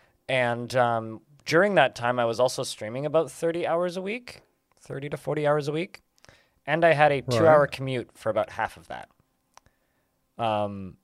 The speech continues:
Speaker 1: so I was sleeping about three and a half to four hours a night, drinking about two to four cans of an energy drink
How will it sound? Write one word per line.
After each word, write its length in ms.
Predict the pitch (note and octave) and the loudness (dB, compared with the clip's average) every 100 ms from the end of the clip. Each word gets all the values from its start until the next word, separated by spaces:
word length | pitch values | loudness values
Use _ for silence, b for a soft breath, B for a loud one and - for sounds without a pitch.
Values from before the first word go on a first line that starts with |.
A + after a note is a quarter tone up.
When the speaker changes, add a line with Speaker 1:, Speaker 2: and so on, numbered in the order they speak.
| _ - | _ -14
Speaker 1:
so 240 | - B2+ | 0 0
I 140 | G#2 D3 | 2 2
was 180 | D#3+ | 2
sleeping 460 | - - D3 D#3 D3 | -2 -2 -2 -2 0
about 340 | A2+ B2 A2 - | 4 4 2 -4
three 600 | - - A2+ B2+ C3 B2+ | -20 -12 -8 -6 -4 -2
and 80 | B2 | -2
a 100 | A#2 | -2
half 240 | A#2 A#2+ | -2 -4
to 80 | B2 | -6
four 220 | - A2+ | -2 2
hours 220 | A#2 A#2+ | 2 2
a 60 | A#2 | -2
night, 300 | G#2 F#2+ - _ _ _ _ _ _ _ _ | -6 -6 -8 _ _ _ _ _ _ _ _
drinking 400 | A#2 B2+ C3+ C3 | -4 -4 -4 -4
about 320 | B2+ A#2+ A2+ - _ | 2 2 2 -2 _
two 300 | - C3+ C#3 | -16 -8 -4
to 100 | C#3+ | -4
four 340 | - C3+ C3+ | -4 2 2
cans 540 | C3+ - C3 C3+ B2+ A#2+ | 0 -6 -4 -4 -2 -2
of 360 | B2 A2 G2 A2+ | -2 -4 -10 -6
an 220 | A2+ A#2 | -2 0
energy 360 | A#2 A2+ G2 G#2+ | 0 0 -4 -6
drink 440 | G2+ A#2+ - - | -4 -6 -8 -18